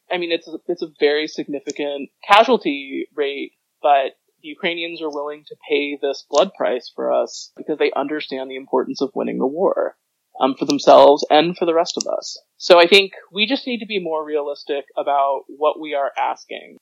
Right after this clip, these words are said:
and how if we do not answer what is being asked from us in a more effective way, the situation after the war is gonna be different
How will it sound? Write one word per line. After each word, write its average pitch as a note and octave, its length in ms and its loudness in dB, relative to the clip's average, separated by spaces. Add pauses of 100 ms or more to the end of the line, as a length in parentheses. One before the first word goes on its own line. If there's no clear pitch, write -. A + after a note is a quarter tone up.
and D3 320 2
how D#3 280 8
if D3+ 140 2
we D#3+ 120 -6
do F3 220 -12
not E3+ 300 0
answer C#3 920 -6 (200)
what D3 180 -2
is C#3+ 120 -4
being C#3 320 -12
asked C3+ 380 -4 (120)
from C3 180 -6
us B2+ 540 -4
in D3 140 -6
a C#3 60 -4
more C#3 280 -2
effective C3+ 480 -2
way, C3 560 2
the - 60 -14
situation C#3 580 -2
after B2+ 300 -2
the B2 100 -4
war B2+ 340 -2
is - 120 -6
gonna C3 160 -6
be B2+ 460 -2 (600)
different G3+ 320 4